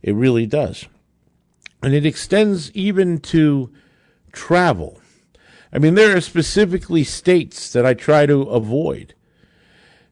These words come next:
And I tell folks, you know, if you can avoid driving through New Jersey and you have guns, do it. Do it. And other bad states that don't respect Second Amendment, why would you give these states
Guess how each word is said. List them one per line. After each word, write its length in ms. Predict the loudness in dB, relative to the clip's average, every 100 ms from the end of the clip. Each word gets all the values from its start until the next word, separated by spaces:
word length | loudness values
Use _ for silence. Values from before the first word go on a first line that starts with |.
| _
And 180 | -2 2
I 80 | 2
tell 420 | 2 2 2 -2
folks, 800 | -6 -12 -12 0 2 2 0 -8
you 60 |
know, 140 | -4 -4
if 100 | -4
you 100 | -4
can 200 | -2 0
avoid 440 | 0 2 2 4
driving 400 | 4 4 4 2
through 240 | -2 0 2
New 120 | 0
Jersey 540 | 0 0 0 0 -2
and 80 | 2
you 80 | 0
have 140 | 0
guns, 340 | -2 -2 -4 -4
do 320 | 0 2 4
it. 260 | 2 -4 _ _ _ _ _ _ _ _ _ _ _ -4
Do 200 | 0 0
it. 220 | -2 -6 _
And 120 | -4
other 540 | 0 4 4 4 0 -8 _ _ _ _ _ _
bad 460 | -4 2 4 4 2
states 600 | -4 -2 -2 -2 -12 -2
that 380 | 2 2 0 0
don't 240 | 2 2
respect 440 | -2 0 0 0
Second 320 | 0 -2 0 -2
Amendment, 360 | -2 -2 -2
why 180 | 0 2
would 220 | 0 -2
you 100 | -6
give 440 | -6 -2 -2 -2 -8 _ _ _ _ _ _
these 180 | -8 -8
states 640 | -6 -2 -2 -4 -14 -20